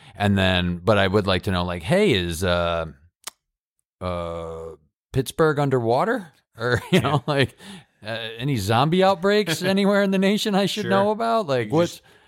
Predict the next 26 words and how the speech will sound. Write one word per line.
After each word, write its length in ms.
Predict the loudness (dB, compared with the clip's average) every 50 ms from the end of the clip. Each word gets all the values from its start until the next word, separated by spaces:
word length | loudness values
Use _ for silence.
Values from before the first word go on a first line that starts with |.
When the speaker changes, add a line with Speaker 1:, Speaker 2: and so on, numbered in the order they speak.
| _ _ _
Speaker 1:
what's 220 | -2 -2 0 0 -2
the 80 | 0
big, 260 | 2 2 2 0 -2
you 320 | -6 -10 -8 -6 -4 -2 0
know, 240 | 2 2 2 4 4
has, 220 | 2 2 0 0
has 260 | 0 0 0 0 0
the, 180 | -2 0 0 2
uh, 280 | 2 2 2 0 -2 -2 -4
ec-, 260 | -8 -10 -10 -10 -8
has, 260 | -6 -4 -4 -4 -2 -2
like, 240 | -2 -2 -2 -4 -10 _ -20 -20 -20 -18 -6
the 440 | -2 0 2 2 2 2 0 -2 -4
economy 560 | -6 -4 -2 0 0 0 2 0 0 0 0
as 140 | 0 0 0
we 280 | 0 0 0 0 0
know 300 | 0 2 2 4 4 4
it, 100 | 2 2 0
has 160 | 0 0 0
it 240 | -2 -6 -6 _ -6
collapsed? 520 | -2 2 2 4 4 4 2 0 -2 -4 -2
Are 60 | -2
we, 560 | -2 -2 -2 -2 0 0 -2 -2 -2 -4 -4
like, 200 | -4 -4 -4 -2
now 180 | -2 -2 -2 -2
trading 880 | -2 -2 -2 -2 0 0 0 0 0 0 0 -2 -2 -2 -2 -4 -6 -12